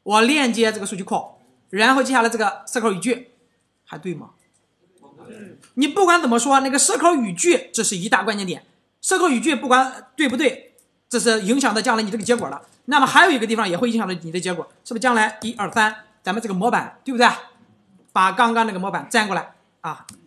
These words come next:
它依然是这么，这么 low，这么乱。进去啊，按住底儿不松，过去，然后呢，再把它往这走，把上面那个T R删掉。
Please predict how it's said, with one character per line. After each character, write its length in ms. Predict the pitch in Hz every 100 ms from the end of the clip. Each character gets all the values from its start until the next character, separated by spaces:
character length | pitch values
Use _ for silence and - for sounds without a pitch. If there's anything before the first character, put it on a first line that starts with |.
| _
它 120 | -
依 100 | 156
然 200 | 185 156
是 140 | 139 160
这 100 | 160
么， 140 | 151 - _ _ -
这 60 |
么 80 | 156
low， 220 | 175 196 -
这 80 | -
么 60 | 147
乱。 240 | 185 196 - _ _ _ _ _ _ _ _ _ _ - _ _
进 140 | - 202
去 80 | 170
啊， 120 | 165 _ _ _
按 160 | - 214
住 80 | 202
底 100 | 175
儿 60 |
不 100 | 185
松， 380 | 208 220 226 - _ _ _ _ _ _
过 140 | 196
去， 180 | 165 160 _ _ _ _ _ _
然 300 | - 165 175
后 240 | 180 175 165
呢， 240 | 160 156 -
再 120 | 170
把 200 | - 120
它 200 | - 165
往 120 | 156
这 100 | 160
走， 140 | 160 - _ _ - 254 - _ _ _ _ _ - 180 170 165 - - _ - _ - 185
把 120 | 165
上 160 | 151 202
面 60 | 165
那 60 |
个 40 | 151
T 100 | -
R 60 |
删 160 | 170 190
掉。 120 | 175